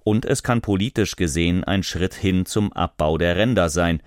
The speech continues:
weil die Mitte sich wieder erkennbar für das Mehrheitsinteresse interessiert“, notiert die Westdeutsche Zeitung.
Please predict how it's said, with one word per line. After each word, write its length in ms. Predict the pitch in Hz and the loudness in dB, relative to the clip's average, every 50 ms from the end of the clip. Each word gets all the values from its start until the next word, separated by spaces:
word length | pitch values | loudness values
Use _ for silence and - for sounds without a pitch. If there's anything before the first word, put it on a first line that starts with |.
| _ _ _ _ _ - | _ _ _ _ _ -2
weil 140 | 98 101 | 0 0
die 120 | 92 95 95 | 2 2 2
Mitte 440 | 98 110 117 - 117 117 123 123 120 | 2 2 0 0 0 0 0 0 -2
sich 240 | - 120 113 - | -2 -4 -4 -2
wieder 200 | - 110 92 98 | -2 0 0 0
erkennbar 680 | - 78 - - - 117 117 113 87 73 78 73 71 71 | 0 0 -4 -2 -2 0 0 0 0 0 0 0 0 -2
für 160 | - - 95 | -2 -2 -2
das 240 | 92 101 107 - - | -2 -2 -2 -2 -2
Mehrheitsinteresse 1160 | 87 82 82 78 73 67 67 62 55 - - - - 73 71 73 76 65 71 69 - - 69 - | -2 0 0 0 -2 -2 -4 -6 -6 -6 -8 -6 -6 -4 -4 -4 -4 -4 -4 -4 -4 -4 -6 -4
interessiert“, 800 | - 69 - 76 69 69 76 - - - 60 55 - - - - _ _ _ _ _ _ _ _ _ _ _ _ _ _ _ _ _ _ _ _ _ _ _ - | -4 -6 -6 -6 -6 -4 -6 -4 -4 -4 -6 -6 -8 -10 -16 -20 _ _ _ _ _ _ _ _ _ _ _ _ _ _ _ _ _ _ _ _ _ _ _ -4
notiert 580 | 90 90 90 82 - - 80 71 - - - - | -2 -2 -2 -2 -2 -4 -4 -4 -4 -6 -6 -6
die 140 | 87 82 90 | -4 -2 -2
Westdeutsche 560 | 87 - - - - 76 73 - - 71 - | -2 -4 -4 -4 -4 -4 -2 -4 -6 -8 -8
Zeitung. 480 | - - 64 62 - - 50 - - | -6 -6 -6 -6 -6 -8 -10 -10 -12